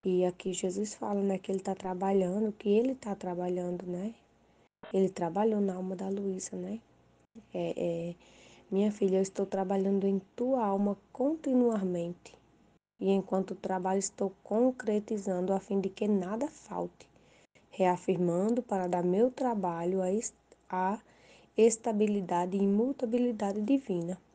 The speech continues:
e esperando como invencível paciência que meu trabalho seja conhecido."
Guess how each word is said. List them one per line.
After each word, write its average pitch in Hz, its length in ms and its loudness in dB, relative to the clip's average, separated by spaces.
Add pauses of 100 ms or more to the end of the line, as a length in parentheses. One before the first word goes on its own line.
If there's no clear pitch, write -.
(120)
e 190 80 2
esperando 190 500 -2
como 190 260 -2
invencível 196 640 0
paciência 214 640 -4
que - 140 -6
meu 185 160 0
trabalho 185 360 -4
seja 233 520 0
conhecido." 190 800 -6